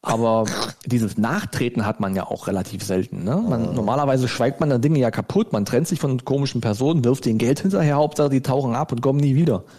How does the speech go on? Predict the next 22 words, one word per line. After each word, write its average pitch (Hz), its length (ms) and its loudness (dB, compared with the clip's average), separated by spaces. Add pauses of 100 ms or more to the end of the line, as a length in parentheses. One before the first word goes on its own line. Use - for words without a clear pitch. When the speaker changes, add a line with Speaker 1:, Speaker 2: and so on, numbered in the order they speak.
Speaker 2:
Mhm. 92 380 -12 (360)
Speaker 1:
Aber 208 200 0
dieses 202 340 0
Nachtreten 156 960 0
mit 104 140 -4
so 139 140 0
viel 170 180 2
Gewalt 110 440 0
hab 143 120 0
ich 156 60 -4
dann 127 140 -4
doch 175 140 -4
irgendwie 165 320 -2
selten 135 320 -2
wahrgenommen. 117 480 -2
Fand 143 180 -4
ich 156 120 -4
auf 131 80 -4
jeden 156 120 -2
Fall 139 100 -2
sehr 147 100 -2
interessant. 143 480 -6